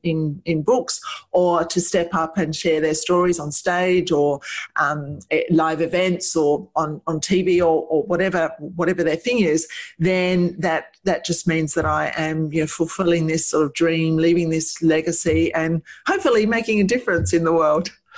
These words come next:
Speaker 2: Oh, I'm sure you're making a difference. And indeed, you started out, uh, in your,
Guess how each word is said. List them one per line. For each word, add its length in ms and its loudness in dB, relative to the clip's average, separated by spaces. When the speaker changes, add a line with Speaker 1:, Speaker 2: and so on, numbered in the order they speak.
Speaker 2:
Oh, 220 0
I'm 60 -6
sure 280 2
you're 100 2
making 380 0
a 20 0
difference. 460 0
And 180 2
indeed, 480 2
you 640 0
started 560 0
out, 280 0
uh, 260 0
in 200 0
your, 420 2